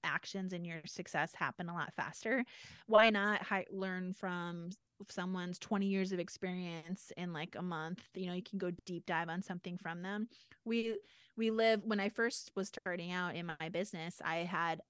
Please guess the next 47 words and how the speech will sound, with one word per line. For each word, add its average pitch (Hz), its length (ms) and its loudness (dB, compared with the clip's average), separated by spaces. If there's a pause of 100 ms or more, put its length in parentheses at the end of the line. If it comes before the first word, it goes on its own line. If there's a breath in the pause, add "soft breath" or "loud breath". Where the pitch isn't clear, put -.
(200)
no 233 240 4
clue 170 360 -2
really 175 300 2
how 170 240 0
I 170 120 4
wanted, 196 340 2
I 208 180 0
knew 240 160 4
I 240 40 4
wanted 214 220 2
to 208 60 -8
do 196 140 0
some 190 160 -2
online 180 240 -2
courses, - 640 -4
and 180 100 -4
I 175 40 -4
knew 175 200 -4
I 180 120 -4
wanted 175 240 -2
to 170 60 0
share 170 280 0
my 165 340 2 (420 loud breath)
brand 196 220 6
storytelling 190 460 -2
strategy, 170 400 0
like, 170 160 0 (240)
consulting 170 680 -4
work 160 300 0 (160)
with 170 320 0
others 180 480 2
in 190 120 -2
that 196 200 0
space - 300 0
to 190 80 -4
help 175 260 -2
be, 165 160 -4
like, 156 180 -4
a 165 40 -6
mentor 196 540 -2
and 202 100 0
help 180 200 -4
them 151 180 -2
level 156 220 0
up 160 140 -2
their 170 140 -2
skills. 160 480 -4